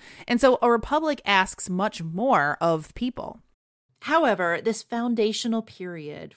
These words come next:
Speaker 2: for the new American Republic is also the high point for alcohol consumption in America. And so there's this paradox in that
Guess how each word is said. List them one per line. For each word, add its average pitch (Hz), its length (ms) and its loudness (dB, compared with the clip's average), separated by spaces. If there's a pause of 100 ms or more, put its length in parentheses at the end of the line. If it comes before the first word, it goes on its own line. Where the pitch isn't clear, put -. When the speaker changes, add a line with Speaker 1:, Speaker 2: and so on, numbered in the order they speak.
(120)
Speaker 2:
for 175 400 -6
the 180 120 -6
new 190 360 -4
American 165 520 -10
Republic 151 760 -14
is 185 280 -12
also 170 600 -6
the 202 80 -10
high 220 340 -4
point - 580 -16
for 165 480 -6
alcohol 160 560 -6
consumption 147 640 -10
in 139 180 -12
America. 190 600 -6 (600)
And 202 420 2
so 226 160 -4
there's 220 280 -2
this 220 240 -6 (140)
paradox - 1040 -6
in 196 260 -4
that 160 400 -6